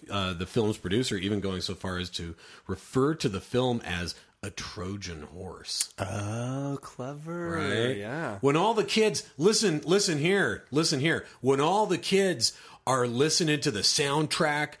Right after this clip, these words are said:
Speaker 1: to, uh, The Rapture and they're wearing their Rapture t-shirts,
Speaker 2: Right.
Speaker 1: you know, they won't realize that it's really Christ's message.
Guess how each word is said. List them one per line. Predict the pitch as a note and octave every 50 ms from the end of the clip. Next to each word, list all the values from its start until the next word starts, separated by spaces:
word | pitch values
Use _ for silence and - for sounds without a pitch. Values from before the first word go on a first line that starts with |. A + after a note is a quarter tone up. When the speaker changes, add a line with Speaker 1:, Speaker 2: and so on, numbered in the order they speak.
| - - - - _
Speaker 1:
to, | - - C3+ A#2+ A#2+ A#2+ A#2 -
uh, | G#2+ G#2 G2+ G2+
The | F2+ G#2
Rapture | G2 A#2+ C3 B2+ C3 C3 - - - C#3 B2+ B2 B2 A#2 - - -
and | G2 G#2+ A#2
they're | A#2
wearing | A2+ A#2 C#3 C#3 C#3 C#3 C#3 B2+
their | A2+ G#2
Rapture | G2+ G#2 C3+ D3+ D3+ - - - - C3 A#2
t-shirts, | - - - F3 F3+ F3 - - B2+ G#2+ F#2+ F2+ E2+ - - - - - - - _
Speaker 2:
Right. | - G2+ G#2 G2+ G#2+ A2+ B2
Speaker 1:
you | C#3+ D3+
know, | C#3 A#2+ A2
they | G2+ B2+ E3 F3
won't | F#3 F3+ E3+ C#3+ B2 A2+
realize | B2+ D3+ F3 F#3+ F#3 D#3+ A#2+ G#2 G2 F#2+ F#2+ F#2+ F#2 E2+ - - - - _ _ _ _ -
that | G#2 B2 A#2+ G#2+
it's | A2 A2+ - -
really | A2+ G2 A2+ C3+ D3+ D#3+ D3 G#2+
Christ's | - - - B2+ G#2 G2+ - - - - -
message. | G2+ G2 A#2 B2 - - - - - - - - -